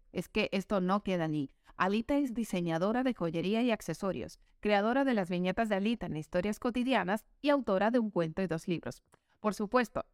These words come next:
es autista y activista. Además, como artista, usa su arte como medio de divulgación sobre autismo a través de redes sociales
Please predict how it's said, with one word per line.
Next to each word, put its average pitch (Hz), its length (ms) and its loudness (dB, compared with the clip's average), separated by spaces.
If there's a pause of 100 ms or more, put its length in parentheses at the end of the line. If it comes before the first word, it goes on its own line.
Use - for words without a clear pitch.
es 190 160 -2
autista 214 520 -2
y 170 120 -2
activista. 160 580 -8 (400)
Además, 180 520 2
como 208 220 -2
artista, 262 580 -2
usa 302 300 -2
su 196 200 0
arte 214 280 2
como 170 300 -2
medio 262 360 0
de 233 100 0
divulgación 170 680 -2
sobre 156 280 -4
autismo 269 540 -2
a 180 100 0
través 180 460 -2
de 165 160 -4
redes 190 260 0
sociales 233 540 0